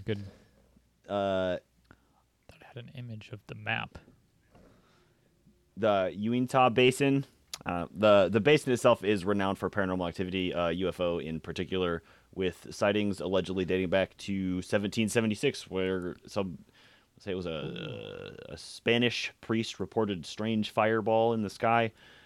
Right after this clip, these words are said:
Speaker 2: Uh, more modern records come from a Joseph Junior Hicks. We'll talk a little bit more about him probably later. He'll come up, I think, um, event-, who eventually gathered some four hundred accounts, including, uh, a couple of, of abductions.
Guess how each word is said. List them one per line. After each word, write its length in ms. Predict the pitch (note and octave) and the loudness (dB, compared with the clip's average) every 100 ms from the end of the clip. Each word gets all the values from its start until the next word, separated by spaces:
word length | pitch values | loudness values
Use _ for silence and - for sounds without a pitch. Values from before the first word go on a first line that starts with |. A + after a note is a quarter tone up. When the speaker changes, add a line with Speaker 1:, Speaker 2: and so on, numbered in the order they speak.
| - | -4
Speaker 2:
Uh, 160 | G2 G2+ | 2 4
more 160 | B2 C3+ | 6 6
modern 300 | C3+ C3 B2+ | 6 6 6
records 320 | A#2+ A#2+ - | 4 2 2
come 220 | A2+ G#2+ | 2 2
from 360 | - G#2 G2 F#2+ | 2 2 2 -2
a 320 | F#2 F#2 F#2 | 0 2 2
Joseph 440 | E2 F#2 G#2 A2 F#2+ | 2 2 2 0 -2
Junior 340 | F#2+ G#2 F#2+ | 0 2 2
Hicks. 280 | F2+ G#2 - | 0 -2 -4
We'll 60 | F#2+ | -4
talk 180 | F#2 | -4
a 60 | F2 | -2
little 180 | F#2+ F#2 | 0 0
bit 140 | C#2+ | -2
more 160 | D#2 E2 | -4 -6
about 240 | D#2 C#2 | -6 -8
him 400 | D#2+ D#2+ D2 D2 - _ | -8 -8 -8 -12 -16 _
probably 360 | - D2+ D2+ | -10 -8 -6
later. 300 | D#2+ D#2 D#2 | -6 -4 -6
He'll 140 | D#2 E2 | -6 -6
come 180 | F2 E2 | -6 -6
up, 160 | - - | -8 -12
I 40 | |
think, 280 | E2+ F2 E2 - - - _ | -10 -8 -10 -14 -20 -20 _
um, 220 | F#2+ F#2 | 0 0
event-, 240 | G2 G#2+ F#2 | 0 0 0
who 160 | A2+ | 2
eventually 560 | G#2+ A2+ A2 G#2 G2 F#2 | 4 4 2 2 2 2
gathered 500 | F#2+ F#2 F#2+ F#2 E2+ - | 2 2 2 -2 -6 -12
some 340 | - F2 E2 D#2 - | -8 -6 -8 -10 -16
four 280 | - - G2+ | -8 0 2
hundred 260 | G2+ G2 F2+ | 2 0 0
accounts, 340 | - F#2 F2+ | -2 -4 -4
including, 560 | F2 F#2 F2+ F2+ D#2+ D#2+ | -6 -4 -4 -4 -6 -8
uh, 260 | - E2 D2+ | -4 -4 -4
a 40 | D2+ | -4
couple 240 | G2 F2 | -4 -4
of, 140 | D#2 D2+ - | -6 -8 -8
of 340 | E2 D#2 - _ | -8 -8 -16 _
abductions. 880 | E2+ E2+ - A#2 - C3 A#2+ - | -6 -2 0 0 2 2 2 -2